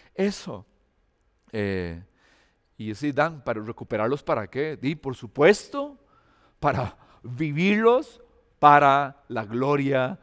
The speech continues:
de Dios. Yo quiero que el Señor, ¿verdad?, pueda darme esos años. Y, y hay un pasaje, eh, que, que escribe Pablo ya allá en segunda de Timoteo,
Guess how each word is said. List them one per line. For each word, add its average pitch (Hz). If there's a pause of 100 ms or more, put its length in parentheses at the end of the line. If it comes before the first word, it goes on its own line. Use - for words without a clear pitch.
(140)
de 123
Dios. 165
Yo 156
quiero 175
que 170
el 147
Señor, 160 (280)
¿verdad?, 151 (200)
pueda 151 (140)
darme 160
esos 156
años. 170
Y, 123 (240)
y 143
hay 185
un 226
pasaje, 151 (840)
eh, 117 (440)
que, 113 (140)
que 143
escribe 165
Pablo 165
ya 131
allá 123
en 156
segunda 131
de 123
Timoteo, 127